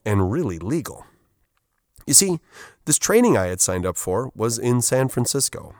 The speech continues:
and as a result, this communication training was all about how to successfully launch an idea. And all of these ideas, well, they needed protection. Why? Well, they were some pretty cool ideas.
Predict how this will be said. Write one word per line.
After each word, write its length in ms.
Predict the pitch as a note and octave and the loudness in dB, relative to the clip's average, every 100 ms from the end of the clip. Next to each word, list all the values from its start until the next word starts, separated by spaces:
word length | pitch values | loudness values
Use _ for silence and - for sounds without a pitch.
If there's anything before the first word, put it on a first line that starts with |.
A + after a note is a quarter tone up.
| - | -8
and 120 | G#2 | 0
as 160 | G#2+ C#3 | 2 2
a 60 | A2+ | 0
result, 420 | G2+ D#3 C3+ - | 2 2 0 -2
this 220 | - A2 - | -6 -2 -2
communication 640 | - F#2+ F#2+ - C#3 - | 0 -2 -2 -4 -4 -4
training 360 | F#2+ F2+ F2 G#2 | -4 -6 -6 -6
was 120 | G2 | -4
all 140 | G2+ | -2
about 220 | A#2 G#2+ F#2+ | 0 -2 -2
how 180 | A2 | -4
to 60 | A#2+ | -2
successfully 640 | - D3 - A#2+ - A2 F#2+ | -2 -2 -2 0 -2 -2 -4
launch 420 | F2 F2+ A#2+ - | -2 0 0 0
an 60 | |
idea. 500 | D#3 D#3+ C#3 G#2 - - _ _ | 0 0 -2 -6 -8 -20 _ _
And 140 | A#2 B2 | -6 -4
all 220 | C3+ F3 | -4 -4
of 100 | D#3 | -6
these 180 | D3 A#2+ | -4 -2
ideas, 640 | A2+ G#2+ D3+ A2 G#2 - _ | -2 -4 -2 -2 -2 -4 _
well, 180 | A2+ B2 | -8 -8
they 220 | - A#2 | -6 -4
needed 320 | A#2+ C3+ C3+ | -4 -2 -6
protection. 680 | - G2+ - A#2+ - D#2+ D#2+ _ _ _ _ _ | -6 -8 -6 -6 -4 -8 -10 _ _ _ _ _
Why? 480 | - E2+ F2 G#2 G3 - _ _ _ _ _ _ - | -14 -6 -2 0 -2 -6 _ _ _ _ _ _ -14
Well, 300 | F#2 E2+ - _ _ _ _ _ _ | -12 -12 -18 _ _ _ _ _ _
they 120 | F#2+ F#2+ | -8 -6
were 160 | F2 | -4
some 140 | - - | -6 -8
pretty 220 | F2 E2 | -12 -12
cool 240 | - E2 | -12 -10
ideas. 500 | E2 E2 E2 - - | -10 -12 -16 -8 -8